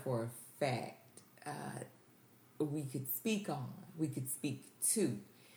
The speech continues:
other people would identify with, would relate with when people don't share, um, in particular, your, uh, happiness or your level of excitement for a certain something that's rolling out.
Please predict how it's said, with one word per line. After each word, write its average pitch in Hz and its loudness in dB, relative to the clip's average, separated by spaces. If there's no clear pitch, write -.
other 160 8
people 160 0
would 135 0
identify 139 0
with, 120 0
would 131 2
relate 123 4
with 123 2
when 127 4
people 143 0
don't 127 2
share, 127 2
um, 127 4
in 147 2
particular, 127 2
your, 131 8
uh, 113 0
happiness 156 6
or 135 4
your 139 8
level 135 8
of 123 4
excitement 131 4
for 165 12
a 139 6
certain 143 8
something 151 4
that's 127 4
rolling 127 8
out. 120 4